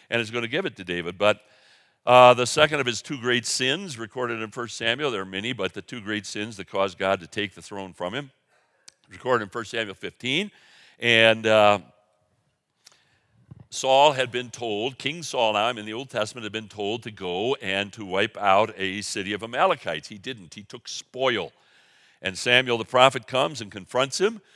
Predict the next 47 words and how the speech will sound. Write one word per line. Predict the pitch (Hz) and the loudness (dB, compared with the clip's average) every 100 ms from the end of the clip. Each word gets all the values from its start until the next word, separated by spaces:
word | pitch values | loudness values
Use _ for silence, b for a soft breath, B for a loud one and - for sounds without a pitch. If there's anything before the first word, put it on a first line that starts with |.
| b b - | b b -2
And, | 98 101 101 104 | 4 6 6 4
uh, | 101 98 | 4 2
Saul | - 117 123 | 2 2 2
says, | 127 113 | 0 0
"I've | 120 | 0
done | 131 127 | 0 -2
everything." | 127 139 143 147 170 | -2 -6 -6 -6 -6
And | 107 | -10
Samuel | 113 110 104 | -6 -6 -6
says, | - 104 95 | -8 -8 -8
"I'm | 95 | -10
hearing | 113 120 120 | -10 -10 -12
some | 123 | -16
sheep | 120 147 139 | -12 -12 -14
here. | 120 101 107 107 | -10 -8 -8 -12
You | 90 | -18
didn't | 101 104 | -16 -10
take | 110 101 | -10 -10
those | 120 | -14
sheep | - 131 - | -12 -14 -14
to | 127 | -8
battle. | 139 143 120 107 | 0 0 0 -2
What's | 104 - | -6 -10
going | 110 113 | -12 -6
on | 131 131 | -6 -6
here? | 107 98 | -6 -6
You | 95 87 | -8 -8
didn't | 98 117 | -10 -10
obey." | 110 131 117 101 104 B B B B B | -6 -2 0 0 -6 B B B B B
And | 104 107 110 110 | 2 4 4 2
he | 117 | 0
tells | 127 156 190 123 | 0 4 4 4
him | 90 | -6
he's | 90 95 | -12 -12
gonna | 117 117 | -10 -10
be | 123 | -10
judged | 113 117 175 117 | -4 -2 -2 -8
and | 104 98 | -14 -14
the | |
throne's | 95 110 123 113 | -14 -12 -12 -12
gonna | 117 | -14
be | 113 | -12
taken | 107 117 110 110 | -8 -8 -6 -8
immediately | 104 113 113 104 | -10 -10 -8 -10
from | 104 139 | -10 -8
him. | 110 | -8
But | 90 90 | -8 -10